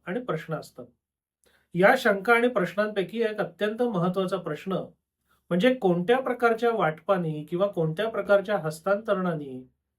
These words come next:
महिलेचा वारसा हक्क संपुष्टात येतो किंवा तिला महिलेला वारसा हक्क मिळण्यापासनं आपल्याला रोखता येतो.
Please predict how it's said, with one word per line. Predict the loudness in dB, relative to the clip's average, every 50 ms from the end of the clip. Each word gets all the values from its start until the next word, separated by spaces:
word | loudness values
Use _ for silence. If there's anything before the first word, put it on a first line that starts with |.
| _ _ _ _ -4
महिलेचा | -2 -2 2 2 2 2 2 0 0 0 2 2
वारसा | 4 2 2 0 -2 -2 0 0 0
हक्क | 0 -2 -6 -2 -2 -2
संपुष्टात | -2 -2 -4 -6 -6 -6 -10 -10 -8 -4 -4 -2 -2
येतो | -2 -4 -2 -4 -4 -4 -4 -4
किंवा | -4 -4 -4 -4
तिला | 0 0 0 0
महिलेला | 0 0 -4 -4 0 0 0 2 2 0 -2
वारसा | -2 -4 -4 -4 -4 -4 -4 -4 -4
हक्क | -2 -2 -4 -4 -4 -2
मिळण्यापासनं | -2 -2 -2 0 0 0 0 0 -2 -6 -6 -4 -2 -2 -2 -2 -6 -10 _ _ _ _ _ _ -12
आपल्याला | -10 -6 -4 -2 -2 -2 -2
रोखता | -2 -2 -4 -4 -8 _ -10 -10
येतो. | -10 -12 _ -20